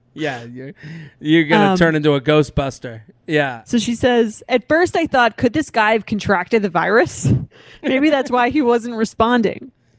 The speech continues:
Speaker 2: Checked his Venmo and nope, he just recently went golfing with some friends." I love this because,
Speaker 1: Ooh,
Speaker 2: like,
Speaker 1: the
Speaker 2: I love
Speaker 1: Venmo
Speaker 2: this
Speaker 1: check.
Speaker 2: because I, I definitely have done the Venmo check. Um,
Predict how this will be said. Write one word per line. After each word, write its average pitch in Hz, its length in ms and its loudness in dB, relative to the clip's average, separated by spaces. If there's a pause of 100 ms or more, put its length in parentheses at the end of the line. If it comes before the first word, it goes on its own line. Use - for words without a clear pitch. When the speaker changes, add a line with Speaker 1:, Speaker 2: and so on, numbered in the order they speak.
(380)
Speaker 2:
Checked 247 260 -2
his 294 140 0
Venmo 214 480 2
and 208 80 -4
nope, 247 320 0 (200)
he 277 160 0
just 226 180 -2
recently 254 360 0
went 240 200 0
golfing 240 320 2
with 214 140 -2
some 254 180 0
friends." - 600 -2 (360)
I 277 100 -2
love 262 220 2
this 339 200 -4
because, - 280 4
Speaker 1:
Ooh, 214 180 4
Speaker 2:
like, 185 320 -2 (200)
Speaker 1:
the 180 260 -4
Speaker 2:
I 247 220 6
love 220 200 4
Speaker 1:
Venmo 214 40 4
Speaker 2:
this 427 120 0
Speaker 1:
check. 359 280 4
Speaker 2:
because 311 200 -2 (600)
I, 262 640 0
I 233 200 0
definitely 240 400 0
have 233 100 0
done 214 180 2
the 208 60 0
Venmo 180 340 0
check. 175 420 -2 (680)
Um, 180 560 0